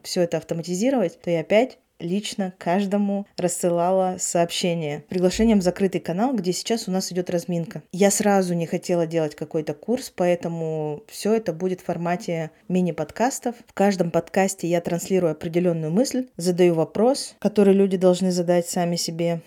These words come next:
И таким образом постепенно мы прокачиваем маркетинговое мышление.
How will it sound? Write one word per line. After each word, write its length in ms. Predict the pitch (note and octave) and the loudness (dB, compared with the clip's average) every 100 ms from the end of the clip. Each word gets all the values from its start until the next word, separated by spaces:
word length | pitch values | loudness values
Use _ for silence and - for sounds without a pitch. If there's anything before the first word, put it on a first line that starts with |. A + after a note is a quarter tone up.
| - | -8
И 80 | - | -8
таким 400 | F#3 G3 G#3+ F#3 - | 0 0 2 0 2
образом 500 | G#3+ B3+ A3+ A3 G#3+ | 0 2 2 0 0
постепенно 840 | F3+ - F3 F#3+ G3 G3+ F#3+ F3+ _ | -2 -4 -2 0 2 2 -2 -4 _
мы 320 | E3+ F#3 G3+ | 0 0 0
прокачиваем 800 | - E3+ - F3 E3+ F3 E3 D#3+ - | -4 -4 0 0 0 -4 -4 -4 -8
маркетинговое 800 | D#3+ E3 - - D#3+ D#3 D3+ D3+ | -4 -4 -6 -10 -8 -6 -6 -6
мышление. 600 | D#3 - D#3+ D3+ D#3 | -8 -8 -6 -6 -8